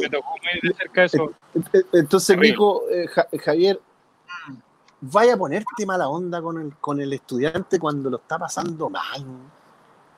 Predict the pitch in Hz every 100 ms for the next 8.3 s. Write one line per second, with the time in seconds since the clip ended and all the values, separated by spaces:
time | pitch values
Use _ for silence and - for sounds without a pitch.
0 | _ _ _ _ 131 202 165 120 151 147
1 | - - - 104 - 110 131 - _ _
2 | _ _ _ - 143 165 175 180 170 147
3 | 180 - 175 170 170 202 - 170 190 233
4 | - 180 156 185 190 - - 190 147 -
5 | _ - - 247 202 160 180 196 165 180
6 | 156 - - 208 160 165 160 170 165 156
7 | 170 143 143 190 185 135 160 143 160 165
8 | 123 117 120